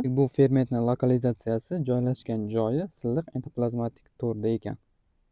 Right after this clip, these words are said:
Endi kelinglar, silliq entoplazmatik to'r kuchli rivojlangan organlarni ko'rib chiqamiz. Ulardan birinchisi jigar. Bilamiz, jigar, e, zaharli moddalarni,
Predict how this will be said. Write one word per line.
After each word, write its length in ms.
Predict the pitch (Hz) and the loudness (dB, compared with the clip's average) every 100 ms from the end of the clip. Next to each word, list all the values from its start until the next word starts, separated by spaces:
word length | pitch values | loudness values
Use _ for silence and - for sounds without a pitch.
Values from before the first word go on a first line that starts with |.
| _ | _
Endi 220 | - 135 | -2 -2
kelinglar, 280 | 127 120 165 | 0 0 -2
silliq 300 | - 147 147 | 0 2 2
entoplazmatik 580 | 139 139 143 139 131 - | 0 2 2 2 0 -2
to'r 180 | 160 208 | -2 -2
kuchli 340 | _ 165 180 | _ 0 2
rivojlangan 520 | 143 135 131 123 123 | 4 2 2 0 0
organlarni 640 | - 156 139 131 117 113 135 | 2 2 4 2 0 -2 -4
ko'rib 260 | 151 123 123 | -2 -4 -4
chiqamiz. 380 | - 117 101 - _ _ _ - | -10 -8 -8 -10 _ _ _ 0
Ulardan 340 | 170 175 147 | 0 4 4
birinchisi 400 | 135 135 - 120 | 4 2 -2 -8
jigar. 380 | 110 120 113 143 - _ _ _ _ - | -4 0 0 0 -4 _ _ _ _ -2
Bilamiz, 300 | 123 135 202 | 0 0 0
jigar, 400 | 123 127 139 143 - - | -2 2 4 2 0 -10
e, 140 | - 120 113 | -8 -6 -4
zaharli 500 | 117 135 143 160 156 | -2 2 4 4 4
moddalarni, 720 | 123 127 123 120 110 110 120 | 2 0 0 0 -2 -2 -4